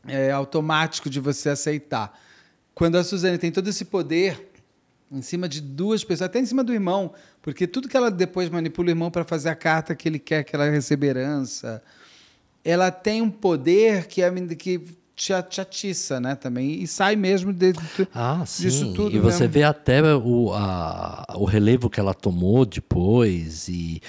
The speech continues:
Speaker 2: até hoje, isso atiça.
Speaker 1: Total.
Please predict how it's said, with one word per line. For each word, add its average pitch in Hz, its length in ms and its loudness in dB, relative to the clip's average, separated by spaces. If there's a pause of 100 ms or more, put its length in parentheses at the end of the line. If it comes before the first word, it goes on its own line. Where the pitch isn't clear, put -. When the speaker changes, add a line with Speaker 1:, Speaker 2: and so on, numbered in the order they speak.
(360)
Speaker 2:
até 113 320 2
hoje, 92 640 4 (100)
isso 92 300 -2
atiça. - 640 0 (840)
Speaker 1:
Total. 147 480 -2